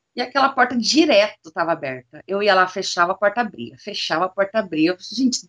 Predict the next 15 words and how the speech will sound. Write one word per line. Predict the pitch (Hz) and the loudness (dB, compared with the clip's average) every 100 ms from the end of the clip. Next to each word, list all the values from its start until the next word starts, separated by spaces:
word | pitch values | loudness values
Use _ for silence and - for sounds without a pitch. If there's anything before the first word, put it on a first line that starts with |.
| _ | _
tem | - 415 | -2 0
alguma | 381 381 403 | 2 2 2
coisa, | - 202 196 202 | 2 4 6 6
alguma | 214 269 294 | 4 4 8
mola, | 220 170 190 233 214 | 8 8 8 6 4
alguma | 202 294 - - | 2 -4 -4 -2
coisa | 226 226 233 | -2 0 -6
aqui." | - 135 123 _ _ _ _ | -8 -10 -10 _ _ _ _
Aí | 226 294 | 2 4
um | |
dia | 269 | 4
eu | 269 | 4
peguei | 269 240 190 226 294 - | 2 0 4 6 6 4
e | 220 | 4
amarrei | 247 269 226 220 233 269 170 | 6 4 4 6 6 4 0